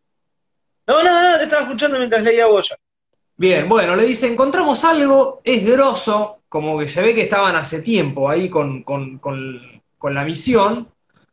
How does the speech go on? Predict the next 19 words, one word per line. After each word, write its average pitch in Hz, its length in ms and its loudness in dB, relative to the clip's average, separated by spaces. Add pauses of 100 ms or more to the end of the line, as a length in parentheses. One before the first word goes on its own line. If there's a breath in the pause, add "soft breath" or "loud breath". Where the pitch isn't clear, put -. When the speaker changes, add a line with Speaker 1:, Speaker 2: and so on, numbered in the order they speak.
(560)
Speaker 2:
y 240 100 -2
encuentran 294 460 0
una 294 100 0
especie 226 560 -6
de, 147 380 -4
de 151 200 -8
huevo, 214 800 0 (880)
eh, 139 680 -6
que 170 100 -8
le 185 120 -4
pegan 262 260 0
un 202 140 -2
par 247 160 0
de 233 80 2
pinceladas 208 800 -2
y 160 80 -8
queda 202 160 -2
automáticamente, 185 1200 -4 (340)
eh, 123 460 -12